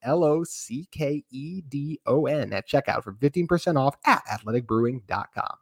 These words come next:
Near beer exclusions and conditions do apply. Athletic Brewing Company, fit for all times. Also want to talk to you guys about another sponsor of today's episode of Locked On Utes in U C C U. Learn and earn the U C C U, U-, U C C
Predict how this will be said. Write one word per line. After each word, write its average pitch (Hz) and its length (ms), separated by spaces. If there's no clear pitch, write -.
Near 120 340
beer 147 260
exclusions 139 520
and 139 120
conditions 110 560
do 92 160
apply. - 360
Athletic 208 340
Brewing 139 220
Company, - 480
fit 320 360
for 147 200
all 123 140
times. - 480
Also 196 240
want 180 160
to 180 60
talk 175 120
to 185 60
you 180 60
guys 170 100
about 233 160
another 311 240
sponsor 113 400
of 107 80
today's 104 260
episode 131 360
of 143 160
Locked 113 280
On 117 160
Utes 151 260
in 196 260
U 104 160
C 120 200
C 131 180
U. 175 300
Learn 240 240
and 262 100
earn 240 200
the 196 80
U 202 80
C 196 180
C 190 200
U, 190 220
U-, 165 300
U 156 220
C 190 220
C - 160